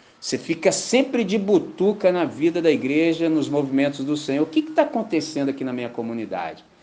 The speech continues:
Aí você fica ligado o tempo todo. Por exemplo,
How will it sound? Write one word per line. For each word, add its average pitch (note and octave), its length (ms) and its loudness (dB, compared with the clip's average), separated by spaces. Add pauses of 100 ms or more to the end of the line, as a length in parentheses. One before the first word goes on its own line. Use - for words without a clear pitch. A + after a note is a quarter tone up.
(140)
Aí A2 100 -2
você - 140 -4
fica D#3+ 260 -2
ligado D#3 460 4
o - 20 0
tempo F3 380 -2
todo. B2 480 -2 (840)
Por D#3+ 140 6
exemplo, B2+ 420 2